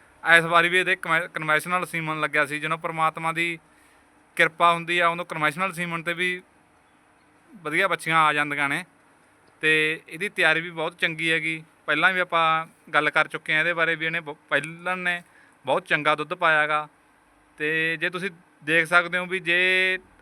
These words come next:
ਆਪਾਂ ਵਧੀਆ ਟ੍ਰਾਂਜੈਕਸ਼ਨ ਪਾਉਣੇ ਆ, ਵਧੀਆ ਕੇਅਰ ਕਰਦੇ ਆ, ਤਾਂ ਲੇਵੇ 'ਚ ਭਲਾਂ ਵਗੈਰਾ ਬਿਲਕੁਲ ਵੀ ਨਹੀਂ ਆਉਂਦੀਆਂ। ਬਹੁਤ ਚੰਗਾ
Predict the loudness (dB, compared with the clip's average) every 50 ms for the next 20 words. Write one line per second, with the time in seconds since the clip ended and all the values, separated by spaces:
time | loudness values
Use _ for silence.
0 | _ -6 -4 -2 -2 -4 -2 -2 -4 -2 2 4 4 4 4 4 0 0 0 0
1 | 0 0 -2 -4 -4 -6 -6 -6 -4 -4 -6 -6 -8 -8 -8 -6 -4 -2 -4 -4
2 | -2 -4 -4 -2 0 0 0 0 0 -2 -2 0 0 0 0 -2 -4 -6 -6 -6
3 | -8 -10 _ -20 -20 _ _ _ _ 0 0 2 2 0 0 0 0 0 0 0
4 | 0 -2 -4 -6 -6 -2 0 0 0 0 0 0 2 2 2 2 0 -2 -6 -6
5 | -4 -6 -4 -4 -4 -6 -6 -6 -6 -8 -10 -12 -14 -16 -18 _ _ _ _ _
6 | _ _ _ _ _ -12 -4 -2 0 2 2 0 -2 _ -6 -4 -4 -4 0 2
7 | 4 4 4 4 2 0 -2 -6